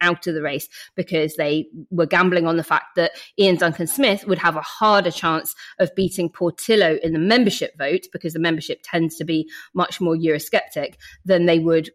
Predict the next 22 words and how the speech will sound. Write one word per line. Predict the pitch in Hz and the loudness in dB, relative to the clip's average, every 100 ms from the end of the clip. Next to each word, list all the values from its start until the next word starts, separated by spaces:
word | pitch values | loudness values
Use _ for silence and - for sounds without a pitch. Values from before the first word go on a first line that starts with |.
| _ | _
to | - 190 | -2 -2
Ken | 196 165 156 | 0 -4 2
Clarke. | 208 151 - - - - | 2 2 -2 -14 -20 -18
So | - 220 | -2 0
it's | 175 | 2
a | |
bit | 185 285 277 | 0 2 2
like | 233 208 | 2 0
how | 170 190 | 0 0
Johnson | 196 220 - 190 | 2 0 0 -4
supporters | 185 - 175 170 175 - | -4 -2 -2 0 -2 -2
ensured | 175 - 170 160 | -6 -2 -2 0
Jeremy | 170 156 165 | -2 0 -2
Hunt | 196 180 180 | 0 -2 -2
came | 165 160 | -6 -6
second | - 190 180 160 | -4 -4 -2 -4
in | 143 | -4
the | 160 | -6
twenty | 170 160 160 | -6 -6 -6
nineteen | 151 160 226 208 | -6 -4 0 0
leadership | 165 160 - 151 | 0 -4 -10 -10
election, | 151 - 160 | -8 -8 -8